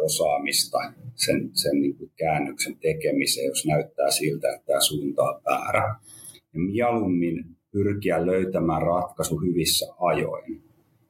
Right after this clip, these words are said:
koska semmoisiin tilanteisiin me, mekin mielellään lähdetään, että jaeta-,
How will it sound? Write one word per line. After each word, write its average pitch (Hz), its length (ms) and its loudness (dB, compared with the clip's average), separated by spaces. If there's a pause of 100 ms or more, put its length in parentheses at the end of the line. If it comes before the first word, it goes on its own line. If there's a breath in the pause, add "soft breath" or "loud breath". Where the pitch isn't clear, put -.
(180)
koska - 380 -2
semmoisiin 90 680 0 (180)
tilanteisiin 82 640 0
me, 87 240 2
mekin 90 260 0
mielellään 82 520 2
lähdetään, 78 400 0
että 87 120 -4
jaeta-, - 400 -2